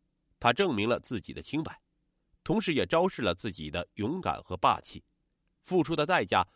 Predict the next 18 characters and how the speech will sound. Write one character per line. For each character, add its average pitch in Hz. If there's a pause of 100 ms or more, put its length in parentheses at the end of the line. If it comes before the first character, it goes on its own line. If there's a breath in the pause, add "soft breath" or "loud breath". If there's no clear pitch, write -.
(120)
是 -
在 110
家 139
里 104
养 85
了 80
半 139
个 104
月 127
的 82
伤， 95 (840)
那 143
时 117 (180 soft breath)
他 123
还 110
是 117
一 92
个 92